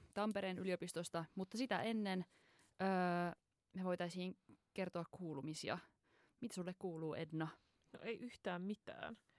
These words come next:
Speaker 2: Se tässä olikin se ongelma, kun me tuossa aikaisemmin nähtiin, että mulle ei kuulu yhtään mitään.
Speaker 1: Ni-, m-, mistä
Speaker 2: Mä oon
Speaker 1: se
Speaker 2: tota
Speaker 1: johtuu? Johtuuko se kesästä vai?
Speaker 2: Siis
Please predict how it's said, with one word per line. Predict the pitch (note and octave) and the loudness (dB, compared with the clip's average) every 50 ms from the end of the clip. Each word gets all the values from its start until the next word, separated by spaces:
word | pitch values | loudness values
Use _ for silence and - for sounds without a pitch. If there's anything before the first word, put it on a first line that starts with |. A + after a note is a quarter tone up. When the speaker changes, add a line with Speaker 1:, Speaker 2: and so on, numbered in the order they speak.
| _ _ _ | _ _ _
Speaker 2:
Se | - - A#3 A3 | -6 -6 -2 -2
tässä | A#3 A3+ - - A3+ | -2 -2 -2 -4 -4
olikin | G#3 G#3 G#3 G#3+ G#3+ A3 A3 | -4 -4 -4 -4 -4 -4 -4
se | A#3 A3+ | -4 -4
ongelma, | G#3+ G#3+ G#3 F#3+ F3+ E3+ - F#3 | -4 -4 -4 -4 -4 -4 -6 -6
kun | G3 G3 | -8 -8
me | G3 F#3+ | -10 -10
tuossa | G3+ - - | -10 -8 -6
aikaisemmin | G3 F#3 F3+ G3+ - G3 F#3+ G3 F#3+ | -6 -6 -6 -8 -10 -10 -10 -10 -8
nähtiin, | G3 G#3 G3+ - _ - G#3+ A3 | -8 -8 -10 -10 _ -10 -8 -8
että | - - - A3+ - - - - - - - - - - - _ | -10 -8 -8 -8 -8 -8 -16 -20 -20 -20 -20 -20 -20 -20 -10 _
mulle | - F4 E4 C4+ B3 | 4 6 6 8 8
ei | C#4 C#4 | 6 4
kuulu | - D#4 D4 C#4 A#3+ | 2 0 2 2 2
yhtään | D4 C#4+ - - - A3 G3 F#3 F3 | 2 0 -2 0 2 4 4 4 2
mitään. | F3+ F3+ F#3 - - - - - - A3+ - | 0 -4 -6 -6 -6 -4 -4 -4 -4 -4 -4
Speaker 1:
Ni-, | B3 C4+ - _ _ - - E4+ | -6 -6 -6 _ _ -14 -8 -6
m-, | E4+ - - - | -6 -6 -2 0
mistä | D#4 G4 C#4+ C#4+ | 2 4 4 4
Speaker 2:
Mä | A#3 | 4
oon | - C4 | 4 4
Speaker 1:
se | B3 B3+ | 4 4
Speaker 2:
tota | A#3 A3 A3+ | 4 4 2
Speaker 1:
johtuu? | - - - G#2 B2+ C#3 | 0 0 -2 -4 -4 -2
Johtuuko | F#3 B3+ C#4 - C#4+ B3 G#3 G3 | 0 -2 -2 0 -2 -4 -2 -2
se | E3+ E3+ | -4 -2
kesästä | - B3+ C#4+ C#4 - D4 C#4 C4 B3 - - G3+ F#3+ F#3 | 0 0 0 2 2 2 2 2 2 0 -2 -2 0 0
vai? | F3+ F3 F3 F3 E3+ - - - - - - - - - - - _ _ _ - - - - - _ - | 2 4 4 4 4 2 0 -8 -20 -20 -20 -20 -20 -20 -20 -20 _ _ _ -20 -20 -20 -20 -20 _ -2
Speaker 2:
Siis | - D#4+ D4 C#4+ | 2 2 2 2